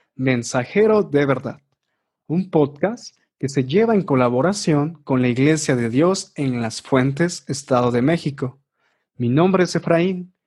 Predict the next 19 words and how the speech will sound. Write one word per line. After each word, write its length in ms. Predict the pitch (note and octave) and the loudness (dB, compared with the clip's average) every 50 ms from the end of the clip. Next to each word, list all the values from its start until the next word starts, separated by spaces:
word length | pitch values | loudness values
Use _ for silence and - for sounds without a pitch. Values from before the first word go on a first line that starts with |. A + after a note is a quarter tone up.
| _ _ _ _ _ _ | _ _ _ _ _ _
y 120 | C3 B2 | -8 -4
en 120 | A#2 B2 | -2 -2
este 200 | C3+ C#3 C#3 D#3+ | -2 0 -2 -2
episodio 720 | E3+ - A#3+ A3+ - - F#3+ D#3 C3 B2+ C#3+ E3 F#3 F#3 - | -2 0 -2 -2 0 2 2 2 2 4 2 2 0 -2 -6
nos 220 | D3+ C3+ C3 - B2+ | -8 -8 -6 -4 -6
acompaña 680 | A#2 - - A#2 A#2 - C#3+ D3 D#3 D#3+ D3 B2+ A#2 A#2 | -6 -4 -6 -8 -4 -2 0 0 2 2 2 0 0 0
Johan, 560 | A#2+ E3+ G3+ G3 - C#3+ B2+ B2+ C3 C3 C#3 - _ _ _ _ _ _ | 0 0 0 2 0 -2 -2 -2 -4 -8 -12 -16 _ _ _ _ _ _
quien 260 | _ - C3+ B2 C3+ D3+ | _ -4 -2 0 2 2
es 260 | F3 G3 - - D3 | 0 0 -2 -2 -2
mi 80 | C#3 | 0
hermano 380 | C3 B2+ B2+ D3 E3 E3+ F3 E3 | 0 2 2 2 2 4 2 2
en 80 | D3+ C3+ | 2 2
la 100 | B2 A2+ | 0 -2
fe. 280 | - - A2+ A2 - _ _ _ _ _ _ _ _ _ _ _ _ _ _ _ _ _ | -4 -4 -6 -6 -8 _ _ _ _ _ _ _ _ _ _ _ _ _ _ _ _ _
Pasa 300 | - D3 D3 D3 - E3 | -2 0 0 0 0 0
voz, 260 | D#3 F#3 G#3 G3 - E3 | 2 4 2 2 2 0
Johan, 320 | D#3 - D3+ D3 D3+ D3 | 0 0 -2 -4 -4 -4
¿cómo 240 | C#3 - C#3+ D3 D3 | -4 -4 -2 -2 -2
estás? 560 | C#3+ - - E3+ E3 D#3+ - - - - - | -2 -2 -2 -4 -4 -4 -6 -12 -20 -20 -20